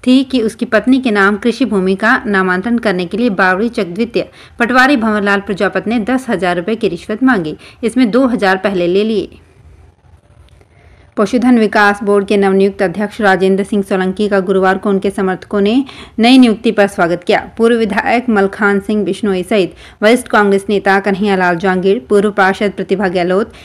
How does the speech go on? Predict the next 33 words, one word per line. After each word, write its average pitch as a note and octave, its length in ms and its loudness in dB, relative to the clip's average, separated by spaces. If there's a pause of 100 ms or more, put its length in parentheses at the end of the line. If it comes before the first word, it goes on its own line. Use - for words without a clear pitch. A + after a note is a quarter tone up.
(180)
जेल G3+ 200 4
विकास G3+ 300 2
बोर्ड G3 280 0
की G#3 120 0
उपाध्यक्ष F#3 640 0
गीता G#3 280 2
बरबड़ F3+ 360 2
सहित G3 380 -2
माली G3+ 340 2
समाज G3 400 0
के G3+ 120 -2
कई G#3 240 -2
लोगों F3+ 320 -2
और G#3+ 100 0
अन्य A#3+ 300 0
समर्थकों F#3 480 -4
ने G#3+ 120 -2
स्वागत E3 440 -2
किया। F3+ 200 -4 (1900)
जोधपुर G#3+ 320 2
शहर C4 220 4
विधायक B3 320 4
मनीषा A#3 240 0
पवार G#3+ 360 2
का A3+ 100 0
जन्म G#3 280 0
दिवस G3+ 320 0
गुरुवार G3 320 4
को G3 100 0
धूमधाम F#3 380 0
से A#3+ 120 0
मनाया G#3 300 2
गया। G3 240 0